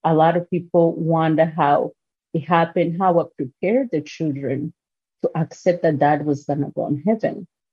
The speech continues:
That all came from taking a long time with God every day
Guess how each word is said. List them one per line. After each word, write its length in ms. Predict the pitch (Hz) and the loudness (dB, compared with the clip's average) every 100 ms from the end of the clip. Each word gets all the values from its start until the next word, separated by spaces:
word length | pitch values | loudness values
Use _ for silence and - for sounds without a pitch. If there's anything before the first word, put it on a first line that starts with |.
| _ _ _ _ - | _ _ _ _ 2
That 320 | 185 202 - | 4 4 4
all 160 | 180 170 | 4 4
came 340 | 170 165 156 147 - | 0 -2 -2 -4 -2
from 320 | 147 147 165 _ _ _ _ _ _ _ _ _ _ | -2 -2 -6 _ _ _ _ _ _ _ _ _ _
taking 540 | 196 190 - 208 196 - | -2 -2 0 0 0 -2
a 40 | |
long 440 | 160 147 160 170 170 | 0 2 0 -2 -2
time 280 | 151 151 151 | -2 -2 -2
with 180 | 139 139 | -4 -4
God 440 | 143 135 127 - _ _ _ - | -4 -2 -2 -6 _ _ _ -2
every 320 | 160 135 156 | -2 0 -4
day 460 | 147 143 135 - | -2 -2 -2 -4